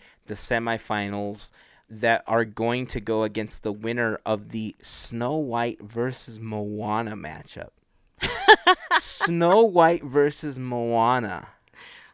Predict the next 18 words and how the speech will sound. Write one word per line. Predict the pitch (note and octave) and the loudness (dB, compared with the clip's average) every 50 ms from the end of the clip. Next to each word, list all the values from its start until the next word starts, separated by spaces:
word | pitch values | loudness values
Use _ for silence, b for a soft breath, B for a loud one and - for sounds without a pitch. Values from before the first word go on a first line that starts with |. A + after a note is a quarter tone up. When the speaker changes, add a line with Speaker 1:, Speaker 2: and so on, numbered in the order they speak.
| B B B _ _ _ - | B B B _ _ _ -10
Speaker 2:
Yeah. | C#4 B3 - C#4+ D#4+ D4 D4 E4 E4+ C#4+ G#3+ G3+ G3+ A3+ A#3+ C4 - | -10 -4 0 4 4 6 6 8 8 8 8 8 6 2 0 -2 -2
Speaker 1:
Okay. | B2+ A#2+ - - B2+ A2+ A2 A2+ B2+ C#3+ D3 B B B B B B B B B B B _ _ _ _ _ _ _ _ _ _ | -2 -2 0 0 0 0 2 0 -2 -4 -6 B B B B B B B B B B B _ _ _ _ _ _ _ _ _ _
Like, | C3+ C#3+ C#3 - _ - | 0 0 0 -2 _ -10
as | - F3 G3+ A3 G3+ | -4 -2 -2 -2 -2
we're | G3+ G3 G3 F3 | 0 -2 -2 -2
speaking | - - - - A#3 A3 | -2 -8 -10 -6 -2 2
Speaker 2:
Wow. | A3+ G#3 G3+ F#3 E3 D3+ - | 4 4 6 6 4 2 2
Speaker 1:
right | B2+ A#2+ - | 0 -2 -2
now, | B2 B2+ B2+ B2 B2 B2 B2 A#2 - - _ _ _ - | 0 0 0 2 0 0 -2 -4 -6 -10 _ _ _ -12
I, | A#2 - - - B B B B B B B _ - | -12 -10 -12 -10 B B B B B B B _ 0
I, | C3 C#3+ C#3+ D3 D3 D3 C#3 - _ _ _ _ _ _ _ | 2 4 4 4 2 0 -2 -4 _ _ _ _ _ _ _
I, | C3 C3 - - | -14 -14 -8 -4
I | D#3 D3+ | -2 0
was | D#3 D#3 C#3 - | 0 0 -2 -2
looking | E3+ F#3 E3+ - F3 - | -4 -4 -4 -4 -4 -4
at | A#2 - | -4 -4
the | - A#2+ | -6 -10
voting, | G#2+ A2 A2+ A#2+ C#3 C#3+ D3 D#3+ E3+ F3+ F3+ F3+ | -4 0 2 2 4 4 2 0 -2 -6 -10 -14